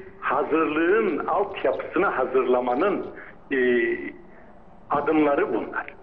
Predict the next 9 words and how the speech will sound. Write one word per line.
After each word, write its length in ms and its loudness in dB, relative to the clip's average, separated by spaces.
Biz 180 -2
bundan 380 2
büyük 240 -2
endişe 440 0
duyuyoruz 380 2
ve 60 2
herkesi 580 0
sağduyulu 500 2
olmaya, 500 2